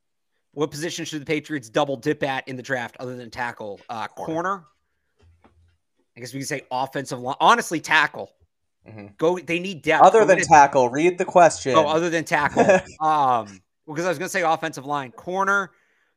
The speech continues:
Speaker 1: uh,
Speaker 2: Wide
Speaker 1: linebacker.
Speaker 2: receiver.
Speaker 1: They don't need double dip wide receiver.
Speaker 2: Yeah,
Speaker 1: They
Speaker 2: give it a
Speaker 1: don't.
Speaker 2: shot.
Speaker 1: They, they, no, they have too many. We, we're not burying
Speaker 2: Yeah, I know.
Speaker 1: guys again this year, Mike.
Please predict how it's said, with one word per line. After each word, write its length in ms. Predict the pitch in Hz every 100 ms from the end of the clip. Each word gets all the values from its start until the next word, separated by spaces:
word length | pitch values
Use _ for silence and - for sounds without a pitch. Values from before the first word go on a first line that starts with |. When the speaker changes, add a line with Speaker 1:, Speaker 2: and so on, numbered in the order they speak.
| _ 143
Speaker 1:
uh, 200 | 139 135
Speaker 2:
Wide 400 | 139 160 170 127
Speaker 1:
linebacker. 220 | 160 156
Speaker 2:
receiver. 420 | 131 - 113 110 _ _ _ _ _ _ _ _ _ _ _ -
Speaker 1:
They 100 | 151
don't 120 | 151
need 120 | 139
double 180 | 135 123
dip 160 | 123 117
wide 200 | 120 113
receiver. 420 | 104 110 104 - _ _ _
Speaker 2:
Yeah, 40 | -
Speaker 1:
They 60 |
Speaker 2:
give 100 | -
it 40 | 127
a 20 |
Speaker 1:
don't. 160 | 120 -
Speaker 2:
shot. 200 | 113 143
Speaker 1:
They, 160 | 139 _ _ _ _ -
they, 120 | 190
no, 220 | 185 233
they 120 | 254 254
have 320 | 202 233 202
too 180 | 226 220
many. 220 | 226 214
We, 120 | 185 208
we're 100 | 175
not 240 | 220 247 151
burying 220 | 190 240
Speaker 2:
Yeah, 60 | 113
I 40 |
know. 60 | 160
Speaker 1:
guys 240 | 156 139
again 240 | 151 147 135
this 180 | 127 139
year, 100 | 117
Mike. 260 | 110 95